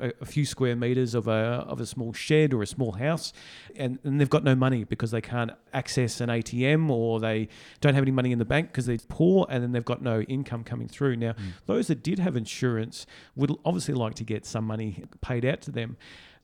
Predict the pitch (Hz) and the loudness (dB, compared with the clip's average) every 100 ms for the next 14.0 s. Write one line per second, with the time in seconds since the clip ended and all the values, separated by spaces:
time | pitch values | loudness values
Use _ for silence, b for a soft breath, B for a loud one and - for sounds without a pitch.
0 | _ 220 165 - 180 190 - 175 - 202 | _ -2 -2 4 6 6 4 0 4 2
1 | 254 170 143 139 131 117 - 147 143 - | 6 6 6 6 4 -2 2 4 4 0
2 | 101 127 139 135 151 147 147 - 160 185 | 0 0 0 -2 -4 -6 -6 -6 -4 -2
3 | 196 156 - 170 156 135 123 127 120 123 | -2 0 0 2 2 2 0 2 0 -2
4 | 120 104 - - 156 - 143 123 123 127 | -6 -6 -6 -2 -2 0 -2 0 2 2
5 | 123 123 123 123 - 123 113 113 113 113 | 2 2 2 0 -2 -4 -2 -2 -4 -4
6 | 147 131 127 135 160 - - 110 - - | -4 -4 -4 2 2 2 -2 -4 -4 -6
7 | 196 - 123 117 123 123 107 117 180 127 | -6 -4 -2 2 4 2 0 0 0 -2
8 | - 104 - 113 107 113 113 - - 117 | -2 -4 -4 -8 -8 -8 -8 -10 -12 -2
9 | 127 131 113 104 - 101 - - - - | 0 0 -2 -6 -8 -10 -8 -10 -10 -14
10 | B B B B - 170 170 165 - 247 | B B B B -4 -2 -2 -4 0 0
11 | 233 135 117 110 139 185 113 - - - | 0 -2 -4 2 6 8 6 0 -10 -2
12 | 131 123 - 139 - 135 120 120 123 110 | 0 0 -2 -6 -2 -2 0 2 2 2
13 | 123 117 - 180 - 160 113 120 113 110 | 0 0 -2 -2 2 2 2 -4 -2 -4